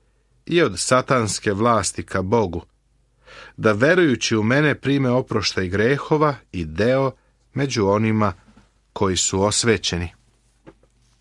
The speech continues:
Ovo je osamnaesti stih dvadeset šestog poglavlja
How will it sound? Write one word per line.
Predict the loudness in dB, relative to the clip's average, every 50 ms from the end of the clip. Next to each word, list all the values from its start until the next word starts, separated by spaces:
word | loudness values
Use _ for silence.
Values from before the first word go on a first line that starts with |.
| _ _ _
Ovo | -4 -2 0 0
je | 0
osamnaesti | 0 -2 0 0 0 2 2 0 0 -2 -4 -6 -6 -6
stih | -6 -6 -4 -2 -4 -4 -4 -10 -16 _ _ _ _ _ _ _ _ _ _ _ _ _
dvadeset | -4 -2 -2 -2 -2 -4 -6 -4 -4
šestog | 0 2 2 2 2 0 -2 -6 -10 -8 -4
poglavlja | -2 -2 0 2 0 0 0 0 0 -2